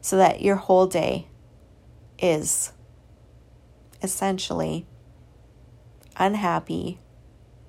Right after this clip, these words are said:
miserable, and has a ripple effect to affect everyone else that sees your grumpy face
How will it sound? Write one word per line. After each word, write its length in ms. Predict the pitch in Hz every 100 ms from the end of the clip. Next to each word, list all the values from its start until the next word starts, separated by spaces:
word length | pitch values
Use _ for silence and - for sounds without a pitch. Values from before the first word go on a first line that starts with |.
| - - - -
miserable, 880 | 202 202 202 180 170 - 165 170 190 - - - - - - - - - - - -
and 680 | - 190 185 185 180 175 170 -
has 280 | 196 208 196
a 60 |
ripple 360 | 180 190 190 175
effect 440 | 175 - 170 170
to 180 | - 190
affect 420 | 185 - 180 185 -
everyone 420 | 220 220 220 202
else 360 | 185 175 175 -
that 320 | - 180 - - - - -
sees 400 | - - 226 208
your 100 | 208
grumpy 380 | 202 190 190 185
face 580 | 185 175 160 175 185